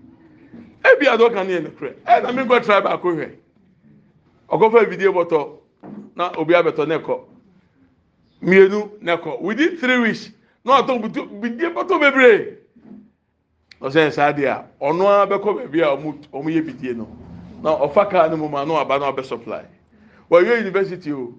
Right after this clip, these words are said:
bɛbɛ adzɔ wɔ certificate. Ɔtɔ bidie. Wo, wuni hwee. The only man, "Me, you can't do this to me. You know me? Ɛne wo nnɛ. Wo, me, me. Ɛne wo nnɛ."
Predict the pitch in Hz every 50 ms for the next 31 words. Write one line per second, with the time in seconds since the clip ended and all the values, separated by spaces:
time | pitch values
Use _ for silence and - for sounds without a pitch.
0 | _ _ - - 135 - - 160 160 170 175 175 170 170 170 - 170 165 220 190
1 | 196 170 165 147 - - - _ _ _ _ 131 _ - - - - - - 151
2 | 160 165 175 175 175 175 170 185 208 202 190 196 - - - - - - - -
3 | - - - - - - _ _ _ _ _ _ - 185 220 226 220 220 - 214
4 | 226 208 208 185 - - 160 151 147 135 117 117 - _ _ _ _ _ _ _
5 | _ _ - 165 185 202 208 208 208 208 214 196 185 190 208 233 254 285 247 214
6 | - - - 226 214 226 214 208 202 - - 196 208 175 170 185 196 226 254 -
7 | 220 202 220 240 - - - - - - - - - - - 208 220 226 226 202
8 | 175 165 160 151 - - - _ - - - - - - - - - - - -
9 | - - - - - 175 208 202 196 202 - 190 - - - 160 175 202 226 190
10 | 220 214 233 202 165 131 - - - - - - - - - - - 185 208 214
11 | 208 202 185 165 170 165 165